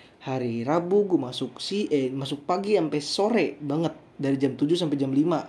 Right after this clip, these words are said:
dua mata kuliah. Istirahatnya cuma dua puluh menit. Bayangin, anjing. Alhamdulillah,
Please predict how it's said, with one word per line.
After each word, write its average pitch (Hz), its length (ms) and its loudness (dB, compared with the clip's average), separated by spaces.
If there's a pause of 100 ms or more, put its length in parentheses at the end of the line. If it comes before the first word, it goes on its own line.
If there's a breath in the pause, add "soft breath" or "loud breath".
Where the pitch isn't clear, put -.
(140)
dua 170 240 6
mata 151 240 0
kuliah. 127 320 0 (320 loud breath)
Istirahatnya 143 460 -2
cuma 160 180 -2
dua 151 160 4
puluh 131 160 -2
menit. 117 180 -8 (160)
Bayangin, 131 460 -8
anjing. 127 280 -12 (2500 loud breath)
Alhamdulillah, 127 880 -6